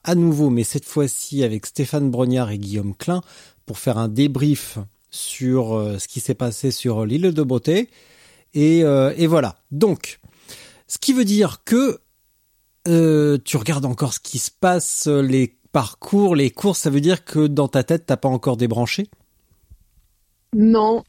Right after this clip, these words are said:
Speaker 2: euh, <laughs> je crois que je débranche jamais, en fait.
Speaker 1: Oh mince.
Speaker 2: <laughs> C'est un peu une, une passion obsession.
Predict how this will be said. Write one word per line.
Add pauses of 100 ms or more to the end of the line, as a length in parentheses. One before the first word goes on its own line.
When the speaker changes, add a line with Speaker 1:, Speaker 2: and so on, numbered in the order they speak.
Speaker 2:
euh,
<laughs> (680)
je
crois
que
je
débranche
jamais,
en
fait. (180)
Speaker 1:
Oh
mince. (500)
Speaker 2:
<laughs>
C'est
un
peu
une,
une
passion
obsession.